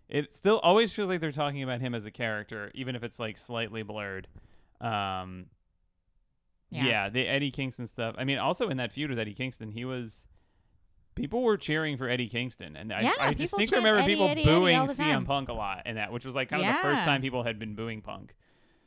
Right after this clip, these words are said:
Speaker 2: Well, it's hard to
Speaker 1: Um,
Speaker 2: boo Eddie 'cause he's such a
Speaker 1: He's an everyman, you
Speaker 2: He's an
Speaker 1: know?
Speaker 2: everyman.
Speaker 1: And he's so genuine.
Speaker 2: He seems warm. He's got a warmth to him. He
Speaker 1: Like,
Speaker 2: exudes warmth.
Speaker 1: he's, like,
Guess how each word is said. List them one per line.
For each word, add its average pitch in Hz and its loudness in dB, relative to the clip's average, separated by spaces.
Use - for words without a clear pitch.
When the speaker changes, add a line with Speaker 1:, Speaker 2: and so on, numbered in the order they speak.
Speaker 2:
Well, 320 2
it's - -4
hard 339 0
to - -2
Speaker 1:
Um, - -12
Speaker 2:
boo 294 -2
Eddie 285 -2
'cause 196 -4
he's 202 -6
such - -8
a 196 0
Speaker 1:
He's 123 -2
an 143 2
everyman, 151 2
you 240 2
Speaker 2:
He's 240 2
an 247 4
Speaker 1:
know? 247 4
Speaker 2:
everyman. 277 2
Speaker 1:
And 277 4
he's 277 2
so 170 4
genuine. 123 0
Speaker 2:
He 233 2
seems 277 -2
warm. 208 -2
He's 214 0
got 202 2
a 175 2
warmth 147 -6
to 262 -4
him. 254 0
He 214 0
Speaker 1:
Like, 160 6
Speaker 2:
exudes 175 0
warmth. 147 -4
Speaker 1:
he's, 160 2
like, 160 -2